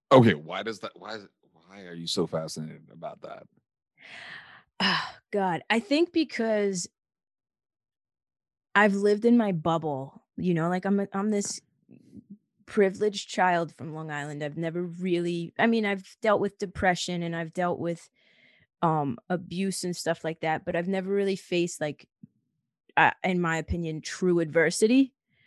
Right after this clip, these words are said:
Speaker 2: And so a lot of the times I don't get why people do the things that they do. Um, and so now when you look at the state of affairs, especially now, you know, um,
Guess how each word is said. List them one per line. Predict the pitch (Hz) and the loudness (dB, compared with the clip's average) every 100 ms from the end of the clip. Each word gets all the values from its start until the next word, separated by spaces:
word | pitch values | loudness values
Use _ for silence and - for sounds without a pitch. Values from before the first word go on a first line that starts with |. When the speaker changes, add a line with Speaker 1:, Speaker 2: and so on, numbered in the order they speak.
| - - _ _ | -20 -20 _ _
Speaker 2:
And | - 185 180 | 2 2 2
so | 196 185 | 0 2
a | |
lot | 170 175 | 2 0
of | 190 | -2
the | 185 | -6
times | - 185 175 | -6 -6 -4
I | 170 | -4
don't | 170 175 165 - | -4 -6 -8 -2
get | 180 - | -2 -2
why | - 170 170 | -4 -4 -4
people | - 175 - 170 165 | -6 -12 -10 -8 -8
do | 156 170 160 | -8 -8 -8
the | 165 | -8
things | - 160 160 151 | -10 -10 -10 -12
that | 156 - | -14 -8
they | 156 | -8
do. | 147 147 220 - _ _ _ _ _ _ _ _ - | -4 -2 -2 -8 _ _ _ _ _ _ _ _ -2
Um, | 156 147 139 143 - _ _ _ - | 0 0 -4 -8 -14 _ _ _ -4
and | 175 | -4
so | - 175 170 | 0 0 0
now | 170 175 185 165 | 2 4 4 2
when | 165 | 0
you | 165 | -2
look | 175 180 | 0 -2
at | 185 | -4
the | 175 | -6
state | - - 180 175 | -6 2 2 2
of | 165 | -2
affairs, | 156 190 175 160 | -2 2 4 2
especially | 147 - 214 - 196 185 | -2 2 2 4 2 2
now, | 175 160 147 151 165 _ _ _ _ - | 2 0 -2 -4 -8 _ _ _ _ -4
you | 185 175 | 0 2
know, | 160 170 185 _ _ _ - | 2 0 -4 _ _ _ -2
um, | 160 147 147 - | 0 0 -2 -8